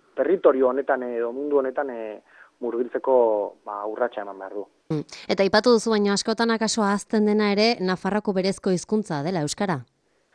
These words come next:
Speaker 1: Bai, e, hori oso, oso kuriosoa da, ez? E, lingua navarrorum, lingua navarroruma, ez? Eta, bueno, pues askotan, edo noizbait, e, askotan, nik gehiago erratea da, baina noizbait ere,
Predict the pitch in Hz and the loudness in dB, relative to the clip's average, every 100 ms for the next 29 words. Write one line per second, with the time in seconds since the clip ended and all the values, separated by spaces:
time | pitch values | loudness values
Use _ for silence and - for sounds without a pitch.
0 | _ _ _ 123 175 139 127 120 117 117 | _ _ _ 2 4 4 2 2 4 2
1 | 117 113 113 113 _ _ - 156 190 208 | 2 2 0 -4 _ _ 0 2 4 6
2 | 175 139 127 123 95 92 113 233 147 131 | 6 8 6 4 2 -2 0 0 2 0
3 | 117 123 180 156 190 131 117 120 160 175 | 4 6 6 4 2 -2 -2 -4 2 4
4 | 180 170 147 135 131 127 120 139 226 147 | 6 4 0 -2 -4 -2 0 4 4 4
5 | 117 131 165 160 139 123 160 220 175 117 | 0 -6 -4 -2 0 -2 0 0 0 -2
6 | 104 151 - 127 123 120 120 120 117 113 | -10 -12 -14 -16 -14 -10 -10 -10 -12 -8
7 | 135 156 120 110 - 147 160 156 135 127 | -6 -6 -8 -12 -4 0 4 4 2 -2
8 | 123 - 165 165 135 123 110 - 131 123 | 0 4 4 4 2 0 -2 -6 0 0
9 | 117 - _ _ 135 120 123 135 123 120 | -2 -12 _ _ -2 2 4 4 2 0
10 | 120 123 113 110 117 110 135 147 143 147 | 2 2 0 -10 -8 0 2 4 4 4
11 | 135 | 4